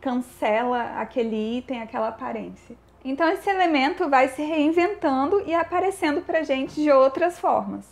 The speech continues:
Por exemplo, a ardósia, que a gente já usou inclusive, e muitas vezes as pessoas perguntam, "Isso não tá fora de moda?" Porque as pessoas não usam a ardósia mais como antes, porque elas usavam muito, por exemplo, em pisos, e aí as pessoas foram descobrindo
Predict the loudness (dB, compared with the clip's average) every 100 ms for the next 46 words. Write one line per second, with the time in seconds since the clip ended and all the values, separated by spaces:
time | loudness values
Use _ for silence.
0 | _ 2 2 4 0 2 0 2 2 2
1 | 2 -4 -8 -12 -2 0 0 2 4 4
2 | 6 4 4 2 -4 -4 -4 -2 -4 -6
3 | -14 _ _ 0 0 0 0 4 4 2
4 | -2 -4 -4 -2 -2 0 -2 -2 -4 -4
5 | -6 -4 -4 -2 -2 2 0 0 0 4
6 | 4 2 -2 -8 _ _ -6 0 0 0
7 | -2 -2 -2 -2 -2 -2 2 2 4 4
8 | 4 4 2 2 0 -2 -2 0 2 2
9 | 0 -2 -6 -18 _ _ _ -2 2 4
10 | 2 0 2 2 2 -4 -4 -2 0 0
11 | 0 -4 -4 -2 0 0 -2 -4 -6 -18
12 | _ _ 2 4 4 2 -2 -2 -4 -2
13 | -2 -2 -4 -4 -2 0 -2 -2 -2 0
14 | -2